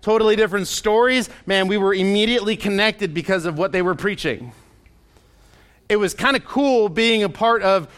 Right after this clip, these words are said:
what they were doing, 'cause you're like, "Oh man, this is, this is the church." Like, I'm not here to simply scope it out. This is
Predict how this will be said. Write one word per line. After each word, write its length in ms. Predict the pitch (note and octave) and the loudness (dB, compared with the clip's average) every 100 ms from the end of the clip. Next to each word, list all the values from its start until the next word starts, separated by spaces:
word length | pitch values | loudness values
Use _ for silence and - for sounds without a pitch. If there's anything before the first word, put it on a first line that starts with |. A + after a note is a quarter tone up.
| - | -6
what 220 | F#3+ F#3 | -4 0
they 100 | G#3+ | 2
were 140 | G3 | 2
doing, 340 | F3+ A#3 A3+ F#3+ | 0 0 0 0
'cause 100 | D#3+ | -2
you're 120 | F3 | -2
like, 140 | E3 E3+ | -2 -2
"Oh 160 | F3+ | -2
man, 260 | F#3 G#3 F#3+ | 0 0 0
this 220 | G3+ A3 | -2 -2
is, 160 | F3+ D3 | -8 -4
this 180 | G#3 | -2
is 140 | A3 F3+ | -2 -2
the 100 | A#3 | -4
church." 760 | - C4+ D4 G#3 - - - - _ _ _ _ _ _ | 0 2 2 0 -8 -18 -18 -20 _ _ _ _ _ _
Like, 220 | D3+ E3+ - - - | -2 -2 -2 -12 -8
I'm 160 | E3 G3+ | -2 0
not 200 | A3 F#3+ | 0 0
here 180 | A#3 | 0
to 100 | G3+ | -2
simply 420 | F#3+ A#3+ - A3+ G#3 | -2 -4 -2 -2 -2
scope 460 | - - A#3 - | -2 0 0 2
it 80 | A#3 | 2
out. 320 | A#3+ G#3+ - | 2 2 0
This 200 | F3 - | -4 -2
is 220 | A3+ E3+ | -2 -2